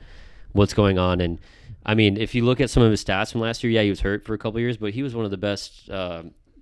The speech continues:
centers in the entire league in a sense of blocking percentage and win and stuff like that. So it'll be terrible if he's not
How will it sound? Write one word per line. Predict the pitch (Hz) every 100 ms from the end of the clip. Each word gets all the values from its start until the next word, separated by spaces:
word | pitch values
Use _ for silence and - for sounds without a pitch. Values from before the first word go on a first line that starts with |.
| -
centers | - 107 107 95
in | 90
the | 87
entire | 90 - 92
league | 95 117 92
in |
a | 90
sense | - 87
of | 90 82
blocking | 98 95 101 95 90
percentage | 98 - 92 92 92 - 87
and | 85 82 - _ _ -
win | 92 92
and | 90
stuff | - 98 92
like | 87
that. | 90 90 90
So | - 90 82 - - - _ _ _
it'll | - 123 127
be | 107 110 98
terrible | - - 110 110 101 95 90
if | -
he's | 95 87
not | 95 87 85